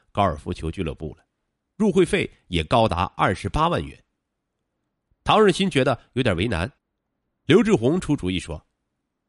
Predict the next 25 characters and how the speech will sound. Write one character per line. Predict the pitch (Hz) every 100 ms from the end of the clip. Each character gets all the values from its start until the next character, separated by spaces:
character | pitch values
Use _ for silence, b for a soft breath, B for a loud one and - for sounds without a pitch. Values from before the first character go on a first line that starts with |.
| _ _ -
：“魏 | 202
健 | 139 202 165
不 | 117
是 | 117 147
挺 | -
会 | 80 156
办 | 143
事 | 107 139
儿 |
吗？ | 95 85 - _ _ -
你 |
让 | 131 156
他 | - 202
想 | -
想 | 113
办 | 80 117
法 | 90
嘛。” | 87 - _ _ _ _ _ _ _ _ _ _ _ _ _ _
见 | - 196
丈 | 220 180
夫 | 147
还 | 131 139
在 | 156
犹 | 98 117
豫， | 180